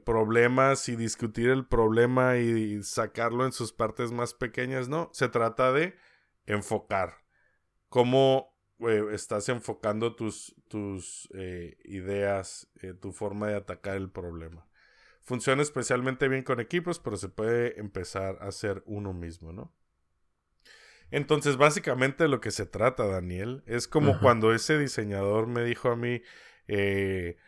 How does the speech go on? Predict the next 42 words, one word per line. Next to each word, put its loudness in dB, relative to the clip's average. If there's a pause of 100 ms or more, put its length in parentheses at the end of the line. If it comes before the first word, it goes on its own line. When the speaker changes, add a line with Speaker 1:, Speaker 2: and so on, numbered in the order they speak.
(360)
Speaker 1:
"Oye, 0
esto, -2
¿y -2
si -4
lo -2
vemos -2
como -4
una -2
oportunidad -2
más -4
que -4
por -10
un -10
problema?". 0 (440)
Se 0
trata 2
de 6
lo 4
mismo. -2
Primero, 4
tener 2
un 0
problema, 2
¿no? -12 (380)
Speaker 2:
Ujú. 0
Speaker 1:
Entonces, -2
en, -8
en -8
un, -12 (200)
hay -12
que -2
enfocarlo -4
alrededor -6
de -8
un -10
problema. -2
La -4
gente -6
que -12
nos -8
esté -8
escuchando, -4